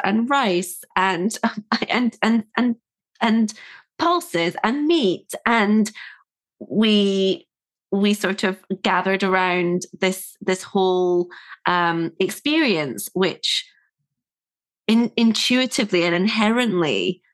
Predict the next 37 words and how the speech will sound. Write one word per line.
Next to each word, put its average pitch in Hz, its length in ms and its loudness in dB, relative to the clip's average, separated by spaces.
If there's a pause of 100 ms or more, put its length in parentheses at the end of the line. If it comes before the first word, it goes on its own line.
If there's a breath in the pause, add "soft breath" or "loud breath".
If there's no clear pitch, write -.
(100)
prepared 170 520 0
our 165 160 0
body 156 380 -2
to 151 140 -8
do 165 220 0
what 151 140 -2
it - 80 -6
needed 151 280 -2
to - 140 -8
do 151 220 0
with 151 220 -2
that - 200 -2
meal. 131 400 0 (340 loud breath)
And 185 220 0
yet 202 480 -2 (220)
we've 202 260 -2
arrived 214 460 0
in 175 100 0
an 170 120 2
age 190 380 0
where 160 260 -2
all 185 180 0
of 185 140 -6
this 190 280 -4
needs 165 260 -2
to - 120 -12
be 175 140 -8
spelled 175 640 -4 (100)
out, - 560 -4 (340 loud breath)
you 180 120 0
know, 160 400 0
like, 160 180 -2
step - 540 -6
by 170 180 0
step, 185 680 -4
because 160 580 -2 (120)
we 180 420 0